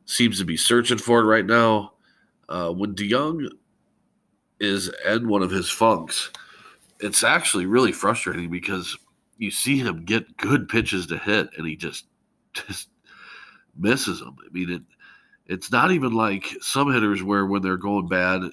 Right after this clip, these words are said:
you see him chasing outside the zone, or, you know, they're, maybe they're taking too many pitches early in the count. Or with DeYoung, it's, it's just like,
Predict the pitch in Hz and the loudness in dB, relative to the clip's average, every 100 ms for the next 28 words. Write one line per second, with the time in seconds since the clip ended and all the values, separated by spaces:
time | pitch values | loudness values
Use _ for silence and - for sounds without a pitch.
0 | _ 92 92 - 104 90 - 98 95 95 | _ -8 -6 0 0 0 0 0 0 -2
1 | 87 - 92 80 85 107 117 113 110 104 | -2 -2 -4 -4 -2 4 4 6 4 2
2 | 95 _ _ _ _ _ _ _ _ _ | -2 _ _ _ _ _ _ _ _ _
3 | _ _ - - 90 92 87 87 85 - | _ _ -20 -8 -2 2 2 2 -2 -8
4 | - - - - _ - 85 78 76 98 | -20 -20 -20 -20 _ -12 -10 -8 -4 -2
5 | 92 78 - 120 120 113 - 117 110 104 | -2 -4 0 0 0 -2 0 2 2 2
6 | 117 101 110 107 107 104 92 - - - | 2 2 4 4 4 2 -2 -6 -10 -20
7 | - - _ - 101 104 101 95 - 107 | -20 -20 _ -2 2 4 2 0 0 2
8 | 104 104 104 - 87 76 67 65 90 104 | 4 4 0 -4 -8 -8 -14 -20 -12 -12
9 | - 104 110 147 139 - - - 92 - | -6 0 2 2 2 0 -4 -6 -10 -6
10 | 95 - 90 85 - | -4 -4 -6 -10 -10